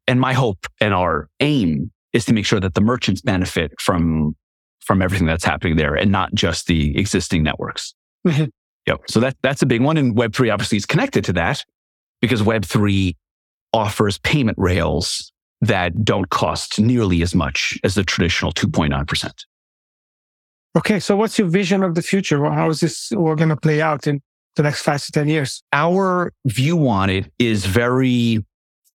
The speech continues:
Speaker 1: it's almost like we feel like we have to be incremental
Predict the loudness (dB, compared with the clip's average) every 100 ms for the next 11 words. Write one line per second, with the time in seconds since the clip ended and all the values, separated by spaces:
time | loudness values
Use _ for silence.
0 | _ _ _ _ _ _ -4 0 0 0
1 | -2 0 -2 -2 -4 -2 0 2 0 0
2 | 0 0 0 0 -2 -2 0 2 2 0
3 | 0 0 -4 -8